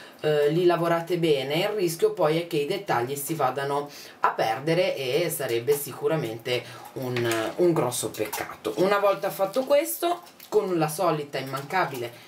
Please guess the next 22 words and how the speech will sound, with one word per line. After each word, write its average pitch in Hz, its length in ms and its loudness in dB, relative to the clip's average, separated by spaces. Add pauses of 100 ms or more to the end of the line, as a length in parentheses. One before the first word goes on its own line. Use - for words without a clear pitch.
(200)
pallina 160 420 2
di 156 320 -2
polistirolo 240 760 2
andiamo 160 340 0
a 165 40 -2
schiacciare 139 580 -2
bene. 202 560 0 (1040)
State 175 360 0
attenti 160 500 0
che 165 300 0 (340)
il 160 180 2
mold 160 480 4 (340)
non 160 280 4
vi 151 80 -2
si 135 640 0
deformi 139 880 2 (760)
mentre 120 420 -2
lavorate, 131 680 2
quindi 139 220 0
ogni 127 200 -2
tanto 151 320 0
riprendetelo 123 920 0